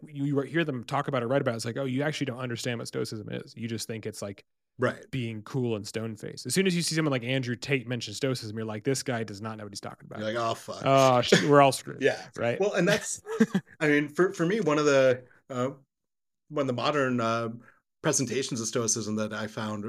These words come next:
Speaker 2: has found really, really resonated with me, and maybe, maybe it's being Jewish, but
Speaker 1: Mm.
Speaker 2: was, uh,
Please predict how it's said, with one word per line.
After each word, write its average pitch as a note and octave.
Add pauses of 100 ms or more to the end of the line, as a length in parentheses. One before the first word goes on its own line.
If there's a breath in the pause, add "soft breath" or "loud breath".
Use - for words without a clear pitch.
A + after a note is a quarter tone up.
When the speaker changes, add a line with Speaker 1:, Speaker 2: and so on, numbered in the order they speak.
(100)
Speaker 2:
has A2+
found G#2+
really, A2+
really A2+
resonated G#2+
with G2
me, F#2+
and G2 (380 soft breath)
maybe, B2
maybe C3+
it's B2
being A2 (340)
Jewish, A2+
but A#2+
Speaker 1:
Mm. C3
Speaker 2:
was, A2
uh, G#2+